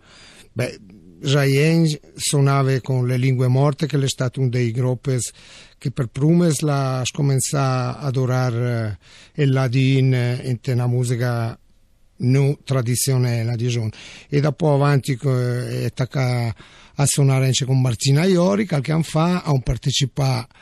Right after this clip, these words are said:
a Suns, eh, nel Friul e a Oldenburg, eh, al Liet International, ora che è un ence vinsù, e mi rendo conto che la, i, l'engage di Mendranza ha una,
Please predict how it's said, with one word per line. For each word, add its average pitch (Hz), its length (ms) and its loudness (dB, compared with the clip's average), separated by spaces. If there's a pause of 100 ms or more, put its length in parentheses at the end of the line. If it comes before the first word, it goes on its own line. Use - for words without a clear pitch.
(400)
a 135 140 0
Suns, 156 560 2
eh, 208 260 0 (560)
nel 131 140 0
Friul 151 580 4
e 147 180 4
a 139 120 2
Oldenburg, 135 720 2
eh, 127 360 2
al 120 480 -2
Liet 135 360 2
International, 160 840 0
ora 117 220 -6
che 123 120 -6
è - 20 -2
un 117 140 -2
ence 120 220 -4
vinsù, 160 440 2 (760)
e 170 220 2
mi 151 320 2
rendo 151 400 2
conto 156 400 2
che 135 640 -2 (140)
la, 123 540 -4
i, 151 440 -2
l'engage 160 440 2
di 165 100 0
Mendranza 165 580 0
ha 151 220 0
una, 139 440 -2